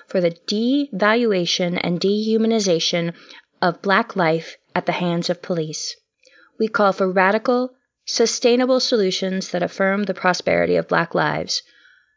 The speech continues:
George Floyd's violent death was a breaking point,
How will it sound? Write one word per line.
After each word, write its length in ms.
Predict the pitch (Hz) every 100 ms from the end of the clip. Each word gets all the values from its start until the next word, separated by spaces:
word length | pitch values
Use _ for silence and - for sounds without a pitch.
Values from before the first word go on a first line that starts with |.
| _
George 400 | - 214 208 220
Floyd's 480 | - 214 196 190 185
violent 520 | 180 190 202 226 226
death 340 | 190 180 175 -
was 160 | 180
a 60 | 175
breaking 560 | - 214 214 202 180
point, 480 | 165 - 160 156 -